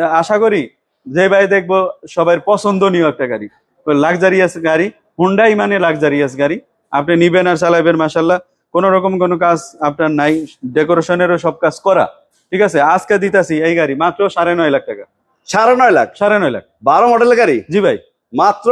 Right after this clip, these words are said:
Speaker 2: সাড়ে নয় লাখ,
Speaker 1: মাত্র
Speaker 2: দেখেন।
Speaker 1: সাড়ে নয় লাখ।
Speaker 2: তারপর আসলে?
Speaker 1: এরপরেও ভাইয়েরা আসলে বসলে কথা বলার সুযোগ আছে। আর কথা বলার জায়গায়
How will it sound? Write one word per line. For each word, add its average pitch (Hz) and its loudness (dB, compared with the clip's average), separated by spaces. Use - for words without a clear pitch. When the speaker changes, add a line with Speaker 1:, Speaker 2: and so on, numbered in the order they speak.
Speaker 2:
সাড়ে 208 0
নয় 208 2
লাখ, 208 2
Speaker 1:
মাত্র 226 0
Speaker 2:
দেখেন। 208 0
Speaker 1:
সাড়ে 180 0
নয় 156 -4
লাখ। 120 -4
Speaker 2:
তারপর 233 2
আসলে? 226 0
Speaker 1:
এরপরেও 233 2
ভাইয়েরা 202 2
আসলে 180 -6
বসলে 170 -6
কথা 160 -6
বলার 165 -6
সুযোগ 160 -10
আছে। 196 -2
আর 143 0
কথা 175 0
বলার 180 2
জায়গায় 165 2